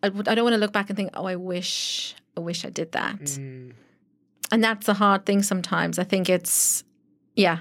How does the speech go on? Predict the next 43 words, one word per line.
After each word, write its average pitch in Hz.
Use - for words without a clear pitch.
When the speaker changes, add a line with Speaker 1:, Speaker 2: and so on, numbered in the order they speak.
Speaker 1:
I, 180
I 190
was 185
just -
like, 175
"No, 170
I 185
have 180
to, -
you 180
just 170
have 170
to 170
give 170
this 170
a 175
go." 165
Speaker 2:
Yeah. 135
Speaker 1:
You 175
know? 165
So, -
yeah. 165
So 170
cheers 233
to, -
good 330
to 403
us. -
Speaker 2:
Good 202
to 170
us, 190
Speaker 1:
<laughs> -
Speaker 2:
yeah. 453
So 226
I'm 208
gonna 202
ask -
you 175
that 170
question 147
that 147
I -
said 147